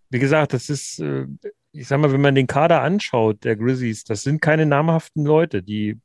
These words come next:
haben, ich sag mal, so Otto Normal, äh, Zuschauer hat die wahrscheinlich überhaupt nicht auf dem Kieker.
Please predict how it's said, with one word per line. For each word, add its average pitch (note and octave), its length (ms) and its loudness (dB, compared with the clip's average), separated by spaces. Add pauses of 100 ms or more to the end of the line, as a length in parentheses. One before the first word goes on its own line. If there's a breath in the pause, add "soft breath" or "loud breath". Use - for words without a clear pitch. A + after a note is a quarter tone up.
haben, D3 800 -4 (200)
ich C3 140 -12
sag C3 140 0
mal, C3 320 2
so B2+ 240 -4
Otto C#3 200 0
Normal, C3+ 840 0
äh, B2 60 -10
Zuschauer D3+ 480 0
hat C#3 160 0
die C#3+ 200 -2
wahrscheinlich C3+ 340 -2
überhaupt C3 220 -2
nicht C#3 120 -2
auf C3 160 -4
dem B2+ 100 -12
Kieker. C#3+ 420 0